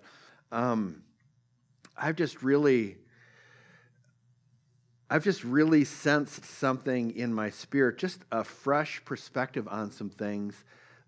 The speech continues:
that I think is going to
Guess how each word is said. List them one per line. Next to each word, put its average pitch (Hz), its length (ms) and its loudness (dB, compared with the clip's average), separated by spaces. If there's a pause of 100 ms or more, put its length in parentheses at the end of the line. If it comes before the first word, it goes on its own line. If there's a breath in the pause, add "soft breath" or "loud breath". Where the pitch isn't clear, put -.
that 120 160 0
I 120 120 0
think 175 640 -6 (320 soft breath)
is 123 240 0
going 147 460 0
to 120 360 0